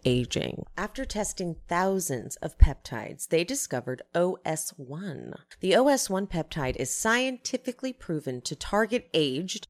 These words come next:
also called senescent cells. Huh? The main source of skin aging and actually reduces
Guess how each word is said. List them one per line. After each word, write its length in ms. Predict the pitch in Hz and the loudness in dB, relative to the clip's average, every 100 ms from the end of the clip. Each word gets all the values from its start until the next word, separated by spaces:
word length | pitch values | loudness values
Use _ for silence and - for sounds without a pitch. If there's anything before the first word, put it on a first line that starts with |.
| - | -4
also 280 | 170 - 170 | -2 0 0
called 300 | - 147 - - | 0 -2 -2 -4
senescent 1000 | - - 139 165 - 240 247 277 - - _ - | -2 0 2 2 0 0 -2 -4 -10 -12 _ -8
cells. 720 | - 254 254 269 302 - - _ _ _ _ - | -2 0 0 0 -2 -4 -6 _ _ _ _ -8
Huh? 260 | 208 311 - - | -6 -6 -10 0
The 100 | 196 | 4
main 220 | 208 240 | 4 2
source 340 | 240 214 196 185 | 0 0 0 -2
of 80 | |
skin 240 | - 190 165 | -2 0 2
aging 400 | 156 147 143 135 | 2 0 0 0
and 80 | 139 | 0
actually 480 | 151 165 - 175 156 | 0 0 -2 0 0
reduces 1040 | 143 131 - 196 240 - 156 113 87 - | 0 -4 -2 2 2 2 2 0 -2 -4